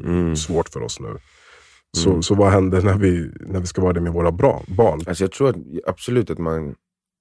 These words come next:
Speaker 1: kanske, man kan nog göra jobbet, ehm, det som du uttrycker, vara närvarande och hela den här biten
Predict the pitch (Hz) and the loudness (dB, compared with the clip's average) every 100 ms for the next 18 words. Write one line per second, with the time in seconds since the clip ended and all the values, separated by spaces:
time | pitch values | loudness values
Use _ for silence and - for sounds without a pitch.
0 | _ - 82 73 76 73 71 76 _ _ | _ -8 -8 -6 -8 -6 -8 -12 _ _
1 | _ 87 82 98 87 85 92 87 87 90 | _ -6 -2 0 0 2 4 4 4 2
2 | 82 78 - _ _ _ _ _ _ _ | 2 -2 -12 _ _ _ _ _ _ _
3 | _ _ _ 87 104 73 73 - - - | _ _ _ 0 0 0 -4 -6 -14 -20
4 | _ _ _ _ _ _ _ _ _ - | _ _ _ _ _ _ _ _ _ -8
5 | 71 64 60 80 _ _ 80 78 78 76 | -6 -6 -8 -12 _ _ -8 -4 -4 -2
6 | 78 90 - 67 73 80 78 82 82 78 | -2 -4 -6 -4 -4 -2 0 0 0 0
7 | 76 82 69 69 65 67 | -2 -4 -4 -6 -8 -10